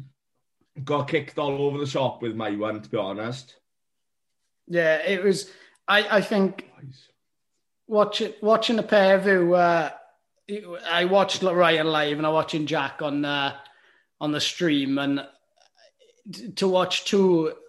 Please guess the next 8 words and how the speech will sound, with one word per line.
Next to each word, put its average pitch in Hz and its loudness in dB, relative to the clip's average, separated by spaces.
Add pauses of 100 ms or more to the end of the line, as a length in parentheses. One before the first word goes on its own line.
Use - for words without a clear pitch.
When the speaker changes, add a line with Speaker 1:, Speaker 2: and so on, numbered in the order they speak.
(320)
Speaker 2:
lifelong 156 0
friends 143 -2 (360)
cross - -2
after 147 -4
doing 143 -2
something 139 -4
so 147 -2 (640)
fucking 156 -10